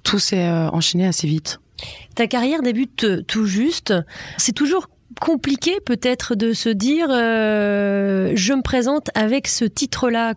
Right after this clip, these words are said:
Speaker 2: Comment est-ce que ça s'est fait, ce cheminement ?
Speaker 1: Alors, euh, c'est marrant parce que Douleur je fuis, ça devait pas être un single à la base. On s'était dit que ça allait être un, donc, euh, entre guillemets, un single zéro, euh, voilà, pour prendre un petit peu la température, euh,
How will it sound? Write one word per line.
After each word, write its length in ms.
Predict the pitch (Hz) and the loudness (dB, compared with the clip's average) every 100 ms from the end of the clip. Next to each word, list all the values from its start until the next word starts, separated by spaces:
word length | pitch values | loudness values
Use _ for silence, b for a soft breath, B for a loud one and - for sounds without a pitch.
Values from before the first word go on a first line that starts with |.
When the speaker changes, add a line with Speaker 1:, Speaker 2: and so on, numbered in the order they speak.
| - | -4
Speaker 2:
Comment 220 | - 349 | 0 2
est-ce 140 | 359 - | 2 0
que 80 | |
ça 180 | 233 226 | 0 0
s'est 160 | 190 202 | 0 -2
fait, 180 | - 240 | 0 -2
ce 160 | - | 0
cheminement ? 540 | 196 - 190 190 196 208 B B B B B | -2 0 2 2 0 -2 B B B B B
Speaker 1:
Alors, 340 | 180 175 165 | 2 2 2
euh, 400 | 165 160 160 156 - | 2 2 2 0 -2
c'est 220 | - - | -2 0
marrant 260 | 165 165 185 | 2 2 0
parce 180 | 165 147 | 0 -2
que 420 | - 147 143 139 | 0 2 2 0
Douleur 280 | 135 165 170 | 0 2 2
je 140 | 147 | 0
fuis, 260 | 139 - 170 | -2 0 0
ça 160 | - | 0
devait 160 | 135 127 | 0 -2
pas 140 | - | 0
être 200 | 165 - | -2 0
un 40 | 135 | -2
single 400 | - 139 139 143 | 0 0 2 0
à 80 | 123 | 0
la 100 | 123 | 0
base. 240 | 127 131 - B B B B | -2 -2 -6 B B B B
On 100 | - | -2
s'était 220 | 139 - 147 | -2 0 0
dit 100 | 170 | 0
que 60 | |
ça 140 | - 143 | 0 0
allait 100 | 151 | 0
être 160 | - | 0
un, 240 | 135 123 123 | -2 0 -2
donc, 180 | 123 | -2
euh, 140 | 123 117 | -4 -2
entre 320 | 127 131 143 | -2 -2 -2
guillemets, 240 | 120 131 | 0 2
un 100 | 151 | 2
single 340 | 139 147 139 143 | 2 2 2 2
zéro, 420 | 123 135 160 220 B B B B | 2 0 0 -2 B B B B
euh, 160 | 123 131 | -2 0
voilà, 260 | 127 131 147 | 0 0 0
pour 140 | 135 | -2
prendre 240 | - 151 | 0 0
un 80 | 147 | 2
petit 140 | 143 - | 0 -2
peu 100 | 156 | 0
la 140 | 143 | 0
température, 880 | 131 131 139 123 123 - 170 180 156 | 0 0 0 0 0 0 2 2 2
euh, 440 | 127 123 123 123 | 0 0 0 -2